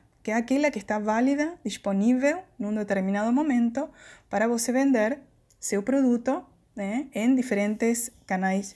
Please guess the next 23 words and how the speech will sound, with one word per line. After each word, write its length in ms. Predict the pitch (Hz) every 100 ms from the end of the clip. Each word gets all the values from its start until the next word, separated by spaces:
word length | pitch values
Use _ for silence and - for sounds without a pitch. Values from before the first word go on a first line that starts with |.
| -
de 140 | 202
vendas. 580 | 180 170 180 196 - -
Um 140 | 208 196
dos 120 | 208
canais 260 | - 214 233
de 80 |
vendas 420 | 254 214 233 262 -
são 280 | - 196 196
as 140 | 190
O 80 | 185
T 200 | - 185
As. 340 | 196 - - - _ - - - - - - - -
Mas 140 | 294
uma 180 | 294 440
coisa 200 | 415 349
importante 540 | 359 311 254 254 262 277
que 80 | 247
eu 80 |
quero 180 | 214 226
falar 260 | 226 208 220
com 140 | 220
você 260 | 196 190 190
hoje. 380 | 190 175 190